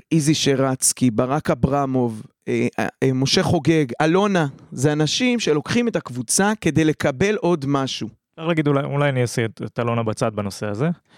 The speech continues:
Speaker 2: אבל
Speaker 1: אה,
Speaker 2: כן.
Speaker 1: על-, לא, היא עשתה הרבה דברים טובים, אבל, אה,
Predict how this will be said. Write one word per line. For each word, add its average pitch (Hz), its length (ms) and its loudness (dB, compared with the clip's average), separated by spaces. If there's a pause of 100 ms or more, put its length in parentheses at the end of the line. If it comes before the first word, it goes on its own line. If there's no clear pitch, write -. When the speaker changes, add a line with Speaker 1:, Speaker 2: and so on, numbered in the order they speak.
(300)
Speaker 2:
אבל 135 220 0
Speaker 1:
אה, 139 160 0
Speaker 2:
כן. 131 180 0 (240)
Speaker 1:
על-, 127 160 -4 (120)
לא, 160 260 2
היא 139 140 2
עשתה - 320 -2
הרבה 214 260 0
דברים 202 240 -2
טובים, 220 300 0
אבל, 160 240 2 (420)
אה, 117 40 -6